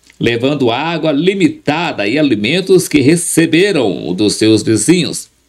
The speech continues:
em pleno deserto, sem qualquer sistema de conservação alimentar. Mas Deus prometeu abençoar o seu alimento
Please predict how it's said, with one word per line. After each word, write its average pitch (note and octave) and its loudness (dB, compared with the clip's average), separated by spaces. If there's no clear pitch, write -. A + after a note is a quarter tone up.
em A#2 -4
pleno D3 -2
deserto, A#2+ -4
sem A#3+ -6
qualquer G3 -4
sistema G3+ -4
de E3 -2
conservação D3+ -2
alimentar. G#2 -6
Mas A2+ -2
Deus B2 0
prometeu E3 4
abençoar E3 0
o F#3 0
seu E3 0
alimento D#3 2